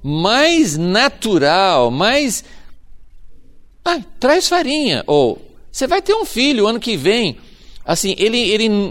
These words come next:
ele nem fala, "Com a autoridade do nome de Deus, Deus tá falando", ele nem usa isso. Em outras circunstâncias, como essa que a gente vai ver agora, vamos, vamos, vamos ler esse, esse episódio do,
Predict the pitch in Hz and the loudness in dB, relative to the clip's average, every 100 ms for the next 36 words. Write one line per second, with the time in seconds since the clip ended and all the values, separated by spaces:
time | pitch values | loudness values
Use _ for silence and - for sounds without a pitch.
0 | 120 175 190 226 349 - 202 233 226 135 | 0 0 2 0 -2 0 2 2 2 0
1 | - - - - - - - - 165 202 | -6 -18 -18 -16 -16 -18 -14 0 4 6
2 | 226 240 220 220 214 208 208 160 147 202 | 6 4 4 2 2 0 -2 0 2 4
3 | 214 208 185 190 190 190 170 208 208 208 | 4 2 0 -4 -4 0 2 4 2 0
4 | 196 160 175 202 196 143 185 196 190 190 | -6 0 2 4 2 2 2 2 0 0
5 | 180 170 160 240 277 262 240 180 92 - | 0 0 0 0 0 0 2 0 0 -6
6 | - - - - - - 202 226 240 311 | -14 -18 -20 -18 -20 -8 0 2 4 4
7 | 339 - - 139 131 110 - 156 226 214 | 2 0 0 -2 -2 -4 -4 -2 0 0
8 | 110 95 - 135 135 151 160 143 131 123 | -2 -6 -4 -2 0 0 0 -4 -4 -4
9 | 117 117 110 104 107 107 160 185 113 120 | -6 -4 -4 -2 -2 0 0 2 0 -2
10 | 147 143 160 185 131 - 151 135 131 131 | -6 -6 -6 -6 -6 -6 -4 -2 -2 -2
11 | - 113 113 - - - - - - 107 | -4 -8 -10 -16 -20 -20 -20 -20 -6 -4
12 | 113 123 123 107 117 123 | -2 -2 -4 0 0 0